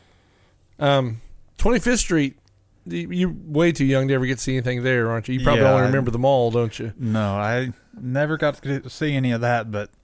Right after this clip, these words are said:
Speaker 2: you know, just hearing the stories and stuff from the locals and stuff, especially going up there to the Old Timers Reunion and stuff with him. And there was actually a couple times, I think he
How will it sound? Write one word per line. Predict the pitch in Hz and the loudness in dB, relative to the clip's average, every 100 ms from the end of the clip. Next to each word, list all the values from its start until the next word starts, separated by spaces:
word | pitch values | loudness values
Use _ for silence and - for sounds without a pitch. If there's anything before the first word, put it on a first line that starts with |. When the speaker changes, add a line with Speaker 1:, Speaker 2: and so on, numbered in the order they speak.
| _ _ _ | _ _ _
Speaker 2:
you | 123 | -4
know, | 120 113 | -2 -2
just | 120 123 | -4 -2
hearing | 135 160 147 | 0 0 0
the | |
stories | 120 117 120 120 104 | -4 -4 -2 -2 -4
and | 101 | -10
stuff | - 110 107 | -8 -6 -6
from | - 98 | -8 -10
the | 101 | -8
locals | 107 104 - 113 98 | -8 -8 -10 -12 -12
and | 95 | -12
stuff, | - 104 104 104 - | -10 -10 -10 -14 -16
especially | 113 131 123 123 | -8 -6 -4 -4
going | 113 | -4
up | 113 | -4
there | - 117 | -4 -4
to | 110 | -4
the | 113 | -6
Old | 110 | -6
Timers | 113 113 107 | -6 -6 -6
Reunion | 101 101 107 110 110 | -8 -6 -4 -4 -4
and | 104 | -6
stuff | - 107 | -8 -6
with | 107 110 | -6 -6
him. | 113 107 - _ _ _ _ | -6 -6 -10 _ _ _ _
And | 110 107 107 - _ _ _ _ _ | -6 -4 -4 -8 _ _ _ _ _
there | - | -6
was | 139 | -2
actually | 127 131 - 113 | -2 -4 -6 -10
a | |
couple | 113 131 117 | -8 -8 -6
times, | 120 117 113 - | -4 -4 -4 -8
I | 110 | -10
think | 107 131 | -8 -10
he | - 131 120 120 | -8 -8 -6 -6